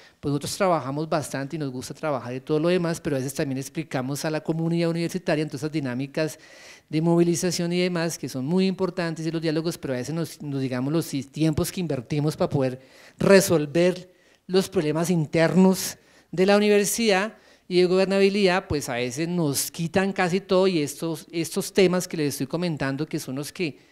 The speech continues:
pues, prioritarios, los que nos debemos dedicar porque son los recursos que necesitamos y que es lo que la universidad le permite funcionar, vivir, pues nos limita mucho los tiempos. Entonces,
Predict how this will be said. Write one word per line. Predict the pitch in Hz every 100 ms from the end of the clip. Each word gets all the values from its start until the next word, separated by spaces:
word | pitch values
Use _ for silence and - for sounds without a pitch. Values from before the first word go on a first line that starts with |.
| _ _ -
pues, | 156 135 - - _ _ - -
prioritarios, | 180 170 139 - 220 269 185
los | 156
que | 165
nos | 147
debemos | 147 151 180
dedicar | 196 165 - 143
porque | 170 170 180
son | 151
los | 156 151
recursos | 165 160 147 - 151 156 160 -
que | 180 160 135 139 _ _ -
necesitamos | 147 135 143 160 180 233
y | 247
que | - 175 143 - _
es | 170 156
lo | 175
que | 180 185
la |
universidad | 160 147 135 135
le | 139
permite | 165 131 143 143
funcionar, | - 160 147 - 117 131 120 117
vivir, | 113 117 131 117 _ _ _ - _ _
pues | - 143
nos | 147 123
limita | 123 123 131 147
mucho | 147 135 147
los | 139 139
tiempos. | 208 131 131
Entonces, | 160 175